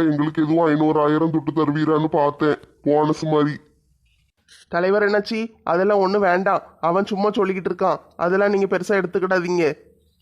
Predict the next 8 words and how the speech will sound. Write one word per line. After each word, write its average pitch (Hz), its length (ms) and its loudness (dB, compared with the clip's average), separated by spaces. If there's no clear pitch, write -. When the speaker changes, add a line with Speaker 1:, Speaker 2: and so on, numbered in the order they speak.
Speaker 2:
இப்போ 202 300 -2
உன் 196 140 0
கையில 208 300 0
இருக்கிற 214 280 0
துட்டை 214 340 -2
எண்ணி 202 220 0
பாருன்னு 208 460 0
சொன்னோம்ல, 202 500 0